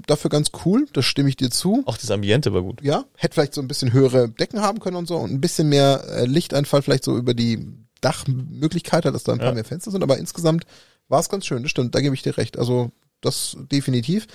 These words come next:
Speaker 1: Da dann tatsächlich aber auch wiederum, leider Gottes, auch noch ans Bürgerhaus gedacht, das ist tatsächlich das Gegenteil.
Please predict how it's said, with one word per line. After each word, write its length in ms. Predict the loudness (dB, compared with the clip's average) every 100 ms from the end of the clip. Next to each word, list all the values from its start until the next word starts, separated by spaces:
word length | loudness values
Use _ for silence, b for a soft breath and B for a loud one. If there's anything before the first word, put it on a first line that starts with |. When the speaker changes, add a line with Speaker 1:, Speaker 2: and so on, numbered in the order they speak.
| B B B
Speaker 1:
Da 140 | 0 2
dann 140 | 0
tatsächlich 440 | -2 -6 -6 -2 2
aber 120 | 2
auch 100 | 2
wiederum, 380 | 0 0 -2 2
leider 260 | 2 2
Gottes, 280 | 0 -6 -8
auch 60 | -4
noch 240 | -4 -6
ans 160 | -16 -18
Bürgerhaus 500 | 0 2 4 2 0
gedacht, 300 | 0 -2 -2
das 160 | -6 -6
ist 140 | -8
tatsächlich 420 | -8 -6 -2 -2 -2
das 60 |
Gegenteil. 460 | -2 -4 -2 -4